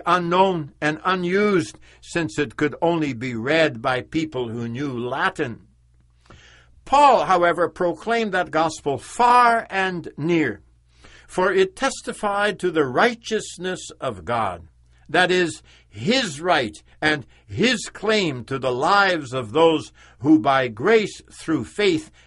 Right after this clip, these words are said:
believed in Him. Luther, like Paul, had learned to know that grace which is nothing else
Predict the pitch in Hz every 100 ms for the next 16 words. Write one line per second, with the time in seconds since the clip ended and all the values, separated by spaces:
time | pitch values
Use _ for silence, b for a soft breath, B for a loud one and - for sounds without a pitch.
0 | b 95 135 131 220 208 107 120 104 110
1 | 113 85 - _ _ _ _ _ _ -
2 | 277 226 214 214 - b b b b 165
3 | 208 208 - 175 143 151 - b b b
4 | 160 156 147 202 254 247 - 185 196 214
5 | 170 135 151 - - 190 190 160 - 147
6 | 147 143 107 117 185 220 214 165 143 123